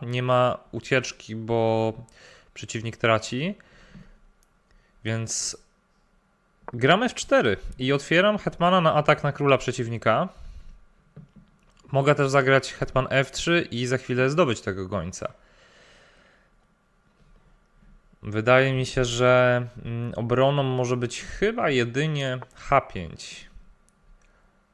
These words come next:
O, to jest też dobra próba.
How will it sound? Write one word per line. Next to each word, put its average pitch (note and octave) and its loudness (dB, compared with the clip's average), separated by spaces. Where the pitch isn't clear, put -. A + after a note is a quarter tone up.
O, C#3+ 2
to C#3 2
jest A#2+ 0
też A2+ 0
dobra A2+ 2
próba. C3 -2